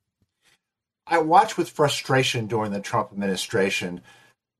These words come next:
to see the president had great policies,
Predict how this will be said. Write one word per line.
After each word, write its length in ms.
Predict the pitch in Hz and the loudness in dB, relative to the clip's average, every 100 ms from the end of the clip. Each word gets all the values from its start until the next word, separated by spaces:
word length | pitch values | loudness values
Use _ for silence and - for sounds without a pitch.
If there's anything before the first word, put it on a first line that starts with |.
| _ | _
to 120 | - 123 | -6 -4
see 340 | - - 143 | -2 0 2
the 120 | 123 | 0
president 400 | 120 165 160 147 | 0 2 2 2
had 180 | 123 113 | 0 0
great 280 | 135 135 - | 0 0 -2
policies, 920 | - 135 131 120 - 104 87 85 | 4 4 6 2 -2 -4 -6 -8